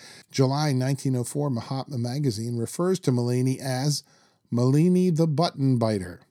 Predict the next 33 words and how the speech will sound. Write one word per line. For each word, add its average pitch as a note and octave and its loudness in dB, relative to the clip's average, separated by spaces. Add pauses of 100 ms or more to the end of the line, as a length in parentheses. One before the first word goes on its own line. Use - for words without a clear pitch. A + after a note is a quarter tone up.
(140)
Going D3 6
through C#3+ 4
the A#2+ 4
pages B2+ 2
of A2+ -4
Magic A#2+ -6
magazines A#2+ -2
that A2+ -2
mention C#3 0
Malini, C3 2
there C#3 2
are C3 0
two C3 0
things C#3+ 2
that, A#2 -2
uh, G1+ -20
are C3 -4
most E3 2
pointed C3+ 2
out. G2+ -10
Number E3+ 4
one, F#3 2 (340)
he F#3 -4 (100)
is D#3+ 0
fooling D#3 0
everyone, A2+ 2
magician C#3 0
and B2 0
layperson A#2+ -4
alike. G#2+ -6
And C#3 0
number B2 0
two, F#3+ 0